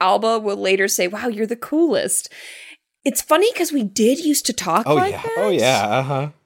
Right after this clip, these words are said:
Speaker 1: But when you put it into a movie and you see teens speaking like that
Speaker 2: Uh-huh. Over twenty years later, yeah.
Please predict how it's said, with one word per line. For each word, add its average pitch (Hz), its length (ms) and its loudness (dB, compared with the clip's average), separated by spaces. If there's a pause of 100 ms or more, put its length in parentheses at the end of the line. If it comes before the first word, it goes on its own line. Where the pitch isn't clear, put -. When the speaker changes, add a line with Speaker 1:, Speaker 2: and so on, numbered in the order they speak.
(240)
Speaker 1:
But 277 140 0
when 294 180 2
you 311 140 -2
put 320 220 -2
it 440 100 2
into 480 320 2
a 240 40 2
movie 240 440 0
and 247 120 0
you 208 80 -4
see 233 360 -6
teens 220 420 -6
speaking 330 440 -4
like 381 200 0
that 427 200 4
Speaker 2:
Uh-huh. 135 240 2
Over 120 220 2
twenty 117 300 0
years 113 260 0
later, 117 340 0
yeah. 107 300 -6